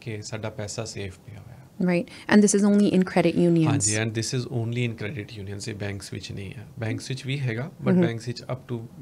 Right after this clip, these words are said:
Speaker 1: ਕਿ ਟੂ ਹੰਡਰਡ ਥਾਊਜ਼ੈਂਡ ਜਾਂ ਟੂ ਹੰਡਰਡ ਫਿਫਟੀ ਥਾਊਜ਼ੈਂਡ ਤੱਕ ਹੈ। Yeah।
Speaker 2: Great। Um, in the end, ਅਸੀਂ ਤੁਹਾਡੇ ਤੋਂ ਇੱਕ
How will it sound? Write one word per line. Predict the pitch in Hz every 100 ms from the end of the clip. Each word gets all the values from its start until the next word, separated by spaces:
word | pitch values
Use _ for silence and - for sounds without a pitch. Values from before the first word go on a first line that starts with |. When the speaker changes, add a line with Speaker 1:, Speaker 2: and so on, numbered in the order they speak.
| 120
Speaker 1:
ਕਿ | 117
ਟੂ | 110 120 110
ਹੰਡਰਡ | 107 101
ਥਾਊਜ਼ੈਂਡ | - 101 107 107
ਜਾਂ | 107 107 -
ਟੂ |
ਹੰਡਰਡ | 101 101
ਫਿਫਟੀ | - - -
ਥਾਊਜ਼ੈਂਡ | - 101 - 101
ਤੱਕ | - -
ਹੈ। | 113 - - 117
Yeah। | 107
Speaker 2:
Great। | - -
Um, | _ - - - _ - 226 208 214 254
in |
the | 220 233 - 208
end, | 208
ਅਸੀਂ | 196 208
ਤੁਹਾਡੇ | 196
ਤੋਂ | 196
ਇੱਕ | 185